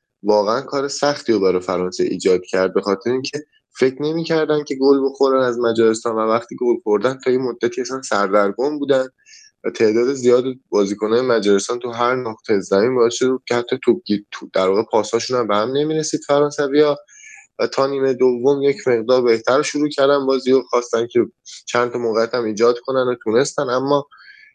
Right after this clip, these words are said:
در مورد کریم بنزما می‌گم که مو-، موقعی که برگشته به تیم ملی به شدت داره عصبی بازی می‌کنه و انقدر که مثلاً تو رئال مادرید برای اینکه برای بازیکن‌های دیگه موقعیت ایجاد کنه یا حالت مسئولیت پذیری بخواد فقط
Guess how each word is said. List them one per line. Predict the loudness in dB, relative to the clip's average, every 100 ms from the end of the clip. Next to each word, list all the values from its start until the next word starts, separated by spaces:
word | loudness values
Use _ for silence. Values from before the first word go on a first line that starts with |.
| _ _
در | 2
مورد | 2 0 -4
کریم | -2 -2 0 -2
بنزما | 0 2 2
می‌گم | 0 -2 0
که | 2 2
مو-، | 2 2 0
موقعی | 0 -2
که | -4
برگشته | 0 2 2 2 0 0
به | -4
تیم | -4 -2
ملی | 0 0
به | 0
شدت | -2 -4 -2 0 0 0
داره | -2
عصبی | -2 -4 -2 0 2
بازی | 2 2 -4
می‌کنه | -6 -4 0 2
و |
انقدر | 2 0 0 0 0
که | -2
مثلاً | -2 0 -2 0
تو | 0
رئال | 2 4 4 2
مادرید | 0 -2 -4 0
برای | 0 4 4 4
اینکه | 2 -2 -4 -2 -2 -6 _ -20 _ -2
برای | 2 2
بازیکن‌های | 4 2 2 -2 -2 0
دیگه | 0 0 0
موقعیت | 0 2 2 0
ایجاد | -2 -2 -2
کنه | -4 -8 -4 0
یا | 2 0 -6 _
حالت | -4 -2 -2
مسئولیت | -2 -2 -2 -2 0 0 0
پذیری | -4 -2 0 2
بخواد | 0 -2 -6
فقط | -2 -2